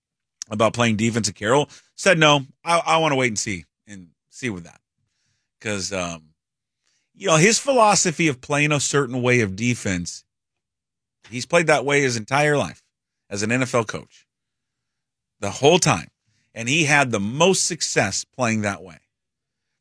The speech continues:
They won a Super Bowl playing that way. They went to another one, should have won another Super Bowl playing that way. The greatest defense in the organization's history, can make him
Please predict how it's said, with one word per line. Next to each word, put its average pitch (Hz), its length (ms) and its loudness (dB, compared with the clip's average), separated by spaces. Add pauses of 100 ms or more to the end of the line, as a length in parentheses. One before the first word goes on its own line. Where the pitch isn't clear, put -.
They 127 60 -6
won 151 200 2
a 147 40 2
Super 151 440 0
Bowl 107 200 4
playing 90 300 -8
that 80 180 -18
way. 82 260 -20
They 107 80 -8
went 127 220 -2
to 156 120 0
another 165 440 4
one, 95 240 -2
should 185 240 2
have 170 100 4
won 151 120 4
another 113 240 0
Super 107 240 -8
Bowl 92 200 -12 (320)
playing 143 380 0
that 107 220 -2
way. - 180 -14 (460)
The - 40 -20
greatest 143 380 2
defense 156 460 0
in 135 40 -10
the 131 100 -6
organization's 139 680 0
history, 143 260 -4
can 113 120 -10
make 135 200 2
him 127 140 -6